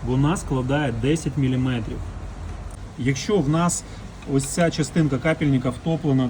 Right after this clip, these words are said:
туди в глибину на десять міліметрів, тоді ми міряємо до ось цієї частинки капельника і віднімаємо висоту крила, ось цього висоту крила.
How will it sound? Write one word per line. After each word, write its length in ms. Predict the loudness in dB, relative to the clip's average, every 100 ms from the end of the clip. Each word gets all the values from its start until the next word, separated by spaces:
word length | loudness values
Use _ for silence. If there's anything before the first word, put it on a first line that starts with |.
| 0
туди 240 | 0 2
в 80 | 2
глибину 520 | 0 2 2 2 2
на 140 | 2
десять 360 | 2 0 0 0
міліметрів, 520 | 2 4 2 0 -6 -8 -14 -12 0
тоді 280 | 0 2
ми 120 | 4 4
міряємо 440 | 4 2 4 2
до 400 | 2 2 4 2 0 -2
ось 160 | -2
цієї 420 | -2 -2 2 2 2
частинки 560 | -2 -4 0 0 0
капельника 680 | 0 0 0 0 0 -2 -6 -8 -12 -14 -14 -16 -16 -16 -10
і 160 | -4 2
віднімаємо 960 | 2 4 4 4 2 2 2 2 0 -4 -8 -4
висоту 720 | -2 0 -2 -2 2 4 2 0 -4
крила, 520 | 2 4 4 4 2 -2 -2
ось 220 | -2 -2
цього 380 | -6 -2 -2 -2
висоту 420 | -4 -6 -6 -6 -4
крила. 380 | -4 -2 -4